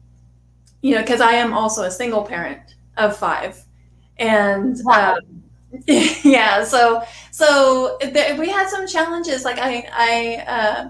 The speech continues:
Speaker 1: I was with my ex-husband for eleven years. I've now been divorced eleven years, got back into acting four and a half years ago.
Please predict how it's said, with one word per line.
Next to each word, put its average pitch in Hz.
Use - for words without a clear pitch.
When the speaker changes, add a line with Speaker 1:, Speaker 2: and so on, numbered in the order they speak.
Speaker 1:
I 226
was 233
with 240
my 262
ex-husband 254
for 247
eleven 233
years. 226
I've 214
now 202
been 202
divorced 233
eleven 214
years, 202
got 214
back 220
into 226
acting 208
four 262
and 262
a 269
half 233
years 214
ago. 190